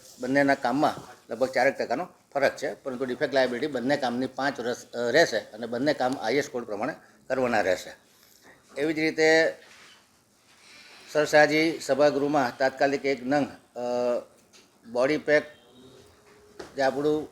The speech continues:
સભા હોલ છે એમાં પોર્ટેબલ માઇક લેવા માટે ચૌદ હજાર પાંચસો રૂપિયાના ખર્ચને, અ, બહાલી આપવામાં આવી છે. પાણી પુરવઠા શાખા દ્વારા પૂર્વ ઝોનમાં કોન્ટ્રાક્ટ બેઝથી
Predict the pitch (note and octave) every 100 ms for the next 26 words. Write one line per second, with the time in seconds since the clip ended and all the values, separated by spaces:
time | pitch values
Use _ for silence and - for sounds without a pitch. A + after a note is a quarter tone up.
0 | - A#2+ D3+ C#3 C3 - G#2 F2+ - -
1 | B2 C#3 C#3+ - - _ _ _ _ _
2 | _ _ - B2+ C#3+ C#3+ C#3 A2+ B2 C#3
3 | - - _ G#2+ B2+ C3 B2+ C3 B2+ C3
4 | B2+ C3 A#2 A2 C3+ B2 B2+ B2+ - -
5 | A#2+ A2 C#3+ A2 - - - _ _ _
6 | - A2+ A2+ A2+ A#2 A2+ A2+ B2+ B2 B2
7 | B2+ B2 B2 C#3 C#3 _ _ _ _ _
8 | _ _ _ _ _ A2+ B2+ C#3+ C3+ C#3+
9 | C#3 C#3 C#3+ C#3 B2 C#3 C3+ C#3 B2 C3+
10 | B2+ C3+ C3+ B2 A#2 C3+ B2 C3 - B2